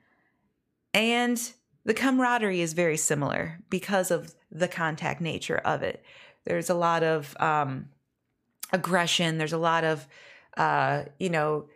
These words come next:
getting out your daily life by hitting other people and tackling other people, that sort of thing. So honestly, like, roller derby and rugby, we're kind of peas in a pod and don't even know it. So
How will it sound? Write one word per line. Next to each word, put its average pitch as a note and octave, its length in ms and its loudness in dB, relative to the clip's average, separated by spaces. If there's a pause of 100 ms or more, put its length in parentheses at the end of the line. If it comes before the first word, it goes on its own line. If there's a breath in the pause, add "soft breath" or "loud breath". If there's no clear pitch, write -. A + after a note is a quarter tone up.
(160 soft breath)
getting F3+ 280 2
out E3 160 2
your E3 100 0
daily D#3+ 320 2
life D3+ 260 0
by D3+ 140 0
hitting D#3+ 320 -2
other D3+ 160 2
people D3+ 600 0
and D3+ 180 -6 (120)
tackling D#3+ 380 -4
other D3 140 0
people, D3 360 -4
that E3+ 200 0
sort D3 160 -4
of - 60 -12
thing. - 180 -8
So E3+ 320 -2 (500 loud breath)
honestly, A3 640 2 (300 loud breath)
like, E3+ 500 0 (160)
roller F#3 220 2
derby F3 300 2
and D#3 100 -4
rugby, E3+ 480 0 (160 loud breath)
we're F#3+ 100 0
kind A#3 260 2
of A#3+ 100 -2
peas G3 200 -4
in F#3 80 0
a F3 40 2
pod E3 360 0
and D#3+ 80 -4
don't D#3 200 -2
even C#3 200 -6
know - 140 -4
it. - 140 -4 (840 loud breath)
So G#3+ 640 0